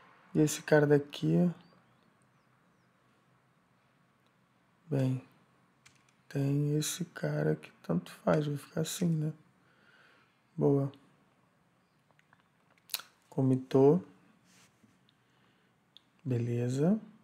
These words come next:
Então agora vai rodar o sonar. <clears throat> Boa. Então, o que que tá acontecendo aqui por trás, né?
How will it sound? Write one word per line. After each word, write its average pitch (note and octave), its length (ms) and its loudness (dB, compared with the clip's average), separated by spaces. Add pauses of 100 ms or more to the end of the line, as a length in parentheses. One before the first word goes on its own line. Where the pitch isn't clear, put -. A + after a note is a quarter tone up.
(760)
Então C3+ 240 0
agora C3+ 640 2 (1120)
vai C3 260 0
rodar C3 360 4
o C3 60 2
sonar. C3 480 -2 (460)
<clears throat> - 1300 4
Boa. A#2+ 340 0 (600)
Então, E3+ 580 6
o C3+ 80 -2
que E3+ 160 0
que - 80 -12
tá - 80 6
acontecendo F3+ 600 4
aqui C3+ 120 -2
por C#3 200 -4
trás, A#2 380 -2
né? C3 200 0